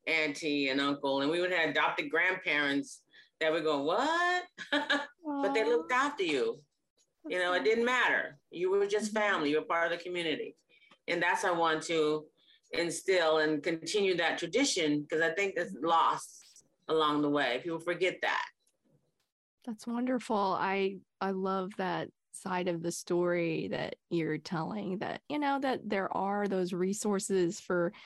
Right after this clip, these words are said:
Speaker 2: um, kids who've been adopted, and that other people who aren't necessarily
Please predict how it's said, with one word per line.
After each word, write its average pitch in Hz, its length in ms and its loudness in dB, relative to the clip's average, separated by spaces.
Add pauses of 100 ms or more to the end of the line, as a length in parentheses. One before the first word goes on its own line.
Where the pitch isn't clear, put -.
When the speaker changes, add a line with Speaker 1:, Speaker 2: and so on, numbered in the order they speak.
(440)
Speaker 2:
um, 175 500 0 (140)
kids 226 220 0
who've 220 140 2
been 220 140 2
adopted, 196 560 2
and 180 160 4
that 175 220 0 (220)
other 185 240 0
people 190 640 0
who 208 200 2
aren't 170 240 0
necessarily 175 880 -2